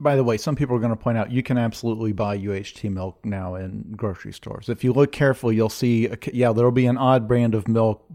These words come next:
that you'll notice that it doesn't expire until, like, December. Uh, even though you're there in the summer, that's your U H T milk. I've not tried it. I don't know if it actually tastes different, but they actually, if you go to the warm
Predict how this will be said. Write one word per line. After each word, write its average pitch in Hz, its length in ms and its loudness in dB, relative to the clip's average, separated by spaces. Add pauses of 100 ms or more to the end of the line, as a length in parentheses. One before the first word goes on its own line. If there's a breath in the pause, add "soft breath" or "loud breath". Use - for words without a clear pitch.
(160)
that 104 400 -2 (440)
you'll 110 200 0
notice 113 420 2
that 107 160 0
it 110 80 -8
doesn't 110 300 0
expire 107 480 -2
until, 101 440 -2 (280)
like, 98 200 -4 (140)
December. 113 540 -2 (760 loud breath)
Uh, 101 260 -2
even 117 220 0
though 120 100 6
you're 117 200 4
there 117 200 4
in 110 80 2
the 110 80 0
summer, 131 340 2
that's 107 380 -2
your 104 360 0
U 107 180 -2
H 104 140 -6
T 113 80 -2
milk. 104 200 -2
I've 110 140 0
not 113 340 -2
tried 113 460 -2
it. 113 100 -2
I 107 80 -4
don't 107 140 -2
know 107 120 0
if 104 120 -4
it 98 80 -2
actually 101 320 -4
tastes 107 320 -6
different, 107 420 -2
but 101 160 -4 (160)
they 104 160 0
actually, 101 460 -2
if 92 100 -10
you 104 80 -6
go 107 220 0
to 101 320 -4
the 101 180 -2
warm 110 800 0